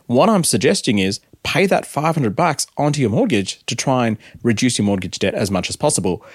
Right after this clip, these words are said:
But some people may argue, and it's a valid argument, "Hey, I'll take that five hundred dollars and just invest it in the stock market every month.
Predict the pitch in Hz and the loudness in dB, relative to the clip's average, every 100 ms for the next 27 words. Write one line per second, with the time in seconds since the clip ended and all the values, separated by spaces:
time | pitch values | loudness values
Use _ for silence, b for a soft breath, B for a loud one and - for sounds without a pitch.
0 | B B 127 113 214 233 190 151 117 - | B B -2 0 0 0 0 2 0 0
1 | 147 165 160 104 107 120 104 117 196 143 | 0 2 2 0 0 0 -2 0 2 2
2 | 131 190 110 98 - b b b 170 160 | 2 0 0 -2 -6 b b b 0 0
3 | - 220 220 190 131 - - - 180 131 | 2 0 2 0 -2 -2 -2 0 0 0
4 | 143 - 117 160 190 190 160 101 160 - | 2 2 2 0 -2 0 -2 0 0 0
5 | 147 127 110 120 - 131 113 123 123 123 | -2 0 0 -2 0 0 2 2 2 2
6 | 220 165 | 0 -2